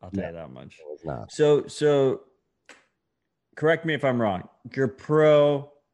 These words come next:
Speaker 1: you're pro-choice when it comes to energy.
Speaker 2: Pro-choice.
Speaker 1: People should be able to pick whatever energy they want.
Speaker 2: Yes.
Speaker 1: Period.
Speaker 2: Pro-choice. Your,
Speaker 1: Okay.
Speaker 2: your electricity, your choice.
Speaker 1: I agree.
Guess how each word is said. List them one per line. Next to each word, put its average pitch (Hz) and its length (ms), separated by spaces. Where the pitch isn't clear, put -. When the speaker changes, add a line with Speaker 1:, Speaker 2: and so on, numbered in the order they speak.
Speaker 1:
you're 123 160
pro-choice 151 800
when 113 100
it 104 60
comes 107 220
to 104 60
energy. 90 460
Speaker 2:
Pro-choice. 113 640
Speaker 1:
People 151 320
should 156 180
be 143 120
able 135 120
to 131 60
pick 127 260
whatever 117 380
energy 104 340
they 98 120
want. 87 260
Speaker 2:
Yes. - 400
Speaker 1:
Period. 101 400
Speaker 2:
Pro-choice. 78 540
Your, 87 260
Speaker 1:
Okay. 95 300
Speaker 2:
your 104 80
electricity, 90 540
your 62 160
choice. - 440
Speaker 1:
I 101 80
agree. 87 300